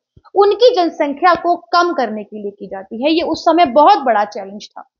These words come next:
हालांकि इसके अलावा तमाम तरीके के government employees, vigil, village heads,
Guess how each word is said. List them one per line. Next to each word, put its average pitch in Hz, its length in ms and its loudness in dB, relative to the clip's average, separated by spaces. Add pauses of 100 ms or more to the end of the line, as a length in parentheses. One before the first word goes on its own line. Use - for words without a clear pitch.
(420)
हालांकि 285 400 2
इसके 359 280 -4
अलावा 294 340 4
तमाम 302 560 0
तरीके 269 480 -4
के 302 160 0
government 247 640 2
employees, 233 560 0 (640)
vigil, 294 340 4
village 311 360 2
heads, 254 400 0